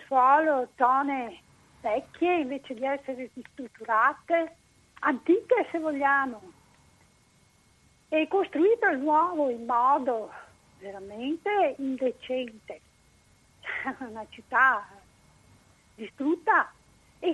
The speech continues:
si continua, è quello il problema. Cioè, dove abito io c'è il giardino Morandi,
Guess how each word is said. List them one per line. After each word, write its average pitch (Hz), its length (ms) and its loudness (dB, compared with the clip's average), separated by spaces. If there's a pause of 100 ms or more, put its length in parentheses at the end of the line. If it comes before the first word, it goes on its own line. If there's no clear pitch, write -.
(140)
si 453 140 -2
continua, 359 720 0
è 254 80 -4
quello 311 300 -4
il 302 60 -8
problema. 240 540 -8 (480)
Cioè, 269 380 6
dove 285 200 2
abito 285 440 2
io 254 480 -4
c'è 247 240 -4
il 247 200 -6
giardino 240 520 -6
Morandi, 240 760 -4